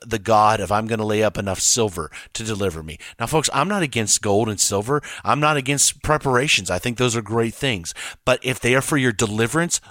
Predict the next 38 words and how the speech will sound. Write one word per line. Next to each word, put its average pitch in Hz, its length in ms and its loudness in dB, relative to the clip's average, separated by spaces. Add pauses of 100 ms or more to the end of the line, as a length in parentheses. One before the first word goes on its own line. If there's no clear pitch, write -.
look 117 320 0
out. 117 260 4
And 110 140 -2
I 110 80 0
know 117 140 0
too - 240 0
many 147 180 -2
people 127 420 -6 (200)
who 127 100 2
are 120 80 2
trying 131 400 2
to 120 60 -6
sell 117 280 4
the 101 100 -4
people 120 340 -2
of 113 120 -2
God 101 320 2 (360)
nothing 135 420 -2
but 90 220 -4
goods, 104 400 0
and 113 120 -2
they 101 80 2
are 95 80 0
making 107 340 -2
a 85 60 -2
killing 143 460 0
at 98 160 2
it 92 40 -4
right 98 260 0
now. 82 260 -4 (320)
And 117 240 -2
people 127 260 0
are 110 80 2
suffering 175 560 2 (220)
and 120 220 -4
struggling 151 520 2
out 143 200 0
there 143 260 2